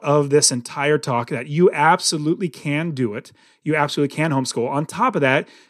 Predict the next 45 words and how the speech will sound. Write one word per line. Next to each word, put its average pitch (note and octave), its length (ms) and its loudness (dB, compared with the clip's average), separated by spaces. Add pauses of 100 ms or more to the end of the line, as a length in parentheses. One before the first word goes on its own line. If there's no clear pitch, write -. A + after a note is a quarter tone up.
(120)
you F#3+ 300 4
don't A#3+ 120 2
have A3 240 2
to G#3 60 -2
do F#3 180 4
it F#3 60 6
alone. D3+ 460 2 (280)
There D#3+ 80 -2
are D#3+ 40 2
so E3+ 360 0
many F#3 160 0
people E3+ 300 -2
out C3 200 -2
there. A#2+ 240 -2 (280)
Get E3+ 160 4
with D3+ 140 -2
a C#3 40 0
bunch C#3+ 300 -2
of C3+ 80 -4
group C3 180 0
of B2 60 -6
people. B2 300 0
They're, E3 220 -2 (180)
homeschoolers E3 480 4
are D3 60 4
great. B2+ 340 0
We D#3+ 220 0
all D#3+ 220 6
encourage D3+ 360 0
each C#3 160 -6
other. A#2 240 -2 (220)
We C#3 120 0
all C#3 180 4
lo-, D3+ 220 0
love F3 420 4 (180)
helping F#3+ 380 2
each E3+ 220 -4
other D#3+ 220 2
out D3+ 140 2
because C#3+ 280 0
we're C#3+ 120 4
all C#3 100 4
in D#3 80 2
this D#3+ 100 0
together. G#2+ 420 -2